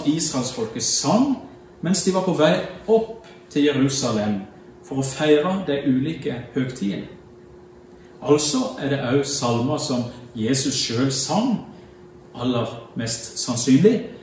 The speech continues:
når han var på vei opp til høgtiden. Enten med familien når han var yngre, familien og bygda, eller med læresveinene etter hvert som han ble eldre. Dette er altså pilegrimssalmer,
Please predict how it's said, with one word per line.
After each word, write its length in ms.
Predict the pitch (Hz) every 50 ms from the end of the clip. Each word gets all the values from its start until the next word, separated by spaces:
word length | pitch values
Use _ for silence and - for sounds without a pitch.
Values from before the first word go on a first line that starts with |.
| - - - - - -
når 80 | 165
han 300 | - - - 143 165 165
var 120 | 143 127 -
på 80 | 131
vei 180 | 117 120 113 127 127
opp 320 | 127 123 - - - - -
til 140 | - 113
høgtiden. 500 | 117 117 104 - - - 123 113 - - - - - - - - - - - - - - - - -
Enten 280 | 131 135 131 - 202
med 120 | 233 240 208
familien 640 | - - 135 135 147 170 190 220 254 262 247 185 135
når 160 | - - 127
han 80 | 120
var 180 | 123 117 113 - 139
yngre, 400 | 147 190 214 254 131 117 - - - - - - -
familien 460 | - - 107 107 113 123 127 123 113
og 200 | 104 98 - -
bygda, 360 | - 127 135 - 196 220 247 - - - - - - - - - - - - - - - - - -
eller 180 | 208 233 233
med 260 | 220 214 196 170 - 139
læresveinene 840 | 123 123 120 120 - - - - 135 123 120 117 113 107 107 104 107 - -
etter 220 | - 120 123 110
hvert 240 | 123 117 110 - -
som 140 | - 113 101 98 98
han 120 | 101 98 92 - -
ble 140 | - 98 98 101 - - -
eldre. 300 | 104 98 98 104 - - - - - - - - - - - - - - - - - - - - - - - - - - - - - - - - - - - - - - - -
Dette 200 | 180 175 - 240
er 40 |
altså 260 | 226 208 - 208 196 - -
pilegrimssalmer, 800 | - 170 170 170 175 190 190 170 139 - - 117 107 98 95 90